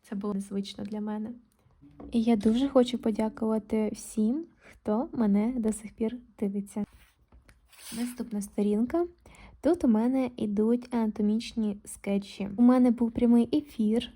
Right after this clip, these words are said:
на ньому сиділо, ну, непогано така кількість людей, і я на ньому пояснювала анатомію. Спочатку, я пам'ятаю, малювала жіноче тіло, потім чоловіче тіло, пояснювала, в чому різниця.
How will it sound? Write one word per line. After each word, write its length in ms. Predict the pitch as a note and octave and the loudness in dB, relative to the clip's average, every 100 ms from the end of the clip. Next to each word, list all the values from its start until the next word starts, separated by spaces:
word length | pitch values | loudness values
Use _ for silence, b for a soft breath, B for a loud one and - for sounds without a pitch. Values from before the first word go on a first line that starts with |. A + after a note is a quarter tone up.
| D#4+ | -6
на 200 | B3 B3 | -4 -2
ньому 300 | C4 C4 B3 | -4 -6 -8
сиділо, 760 | B3 A#3 A3 A#3+ A#3+ A3 A3 - - _ - | -8 -8 -2 0 2 2 0 -4 -12 _ -6
ну, 140 | F#4 A#4+ C5 - _ E4 | 0 2 0 -4 _ 2
непогано 600 | F4 F4 F4+ D4+ B3 A#3 | 2 2 0 2 2 2
така 260 | A3+ A#3+ A#3 | -2 -2 -2
кількість 560 | A#3 A3+ - A3+ - | -2 -6 -4 -8 -4
людей, 460 | A3+ G#3 A3+ C#4 F4+ | -2 0 2 2 2
і 80 | D4+ | 0
я 200 | B3+ B3 | -4 -6
на 120 | B3+ | -4
ньому 260 | A#3+ A#3 B3 | -6 -4 -4
пояснювала 880 | B3 A3 G#3 A3+ - A#3 A3 G#3+ G#3+ | -4 -6 -4 -6 -6 -4 -2 -2 -2
анатомію. 760 | A3 A3 G#3+ G3 G3+ A#3+ D#4+ E4 _ _ _ _ _ _ - | 0 0 0 2 2 2 -4 -8 _ _ _ _ _ _ -20
Спочатку, 680 | - A3+ - A3 G#3+ - | -6 -4 0 -2 -2 -2
я 100 | G#3 | -2
пам'ятаю, 640 | G#3 G#3+ G#3+ G#3+ G#3+ G#3 G3+ | -2 0 0 0 2 2 4
малювала 520 | G3+ G3+ G3+ G3+ G3+ | 2 2 0 0 -2
жіноче 560 | G#3+ A#3+ E4+ F#4+ - C4 | -2 -4 -4 -4 -6 -8
тіло, 520 | - C4 C4 B3 A3+ | -8 -8 -4 -2 -2
потім 380 | - G#3 G#3 G3+ | -6 -6 -4 -4
чоловіче 640 | - G#3+ G#3+ B3 - B3 | -2 0 0 -2 -4 -6
тіло, 360 | A#3+ A#3+ A#3 A3 | -6 -4 -2 -2
пояснювала, 720 | A3+ A3 G#3+ G#3+ G#3+ G#3 G#3 | -4 -2 -2 -4 -6 -4 -4
в 60 | |
чому 320 | G#3 A3 G3+ G#3+ | -6 -6 -2 -2
різниця. 840 | B3 B3 A3 G3+ G3+ - C#4 F4 | -2 -6 -4 -2 -2 -2 -2 -2